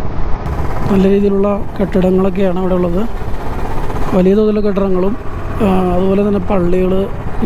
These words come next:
പള്ളികളൊക്കെ ഇരിക്കുന്ന ഒരു വ്യൂ മാരക വ്യൂ ആട്ടോ. ആ, മലമുകളിലൊക്കെ ആയിട്ട് ഇതിവിടെ ഇപ്പം, ആ, തേയിലത്തോട്ടങ്ങളൊക്കെ കാണുന്നുണ്ട്. അങ്ങ് അകലെ ഒരു മല കാണുന്നുണ്ട്, അതിങ്ങനെ മഞ്ഞ് മൂടി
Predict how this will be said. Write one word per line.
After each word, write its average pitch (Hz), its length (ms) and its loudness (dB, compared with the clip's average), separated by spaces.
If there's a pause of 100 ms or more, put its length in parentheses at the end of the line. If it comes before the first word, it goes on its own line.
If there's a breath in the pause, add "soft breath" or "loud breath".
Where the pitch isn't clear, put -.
പള്ളികളൊക്കെ 220 440 2
ഇരിക്കുന്ന 220 320 0
ഒരു 226 80 2
വ്യൂ 214 320 0
മാരക 185 400 0
വ്യൂ 190 200 0
ആട്ടോ. 160 180 -4 (920)
ആ, - 20 0 (360)
മലമുകളിലൊക്കെ 185 760 0
ആയിട്ട് 170 240 0
ഇതിവിടെ 180 560 0
ഇപ്പം, 185 300 -2 (1000)
ആ, - 20 2 (1000)
തേയിലത്തോട്ടങ്ങളൊക്കെ 196 680 0
കാണുന്നുണ്ട്. 190 440 0 (420)
അങ്ങ് 196 200 2
അകലെ 196 400 0
ഒരു 220 220 0 (200)
മല 196 360 2 (880)
കാണുന്നുണ്ട്, 208 480 0
അതിങ്ങനെ 202 440 0 (600)
മഞ്ഞ് 190 260 4
മൂടി 220 420 2